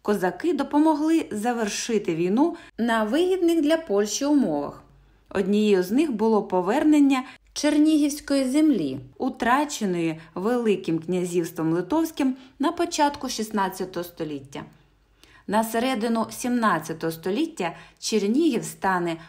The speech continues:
важливою частиною козацького світу. Утім, як і завжди, козаки одночасно і допомагали, і перешкоджали польським королям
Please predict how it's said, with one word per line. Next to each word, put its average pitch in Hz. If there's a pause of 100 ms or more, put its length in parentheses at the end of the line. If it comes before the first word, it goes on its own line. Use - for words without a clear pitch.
важливою 220
частиною 294
козацького 180
світу. 151 (560)
Утім, 349
як 311
і 285
завжди, 170 (260)
козаки 202
одночасно 220 (100)
і 339
допомагали, 294 (360)
і 294
перешкоджали 214 (240)
польським 185
королям 214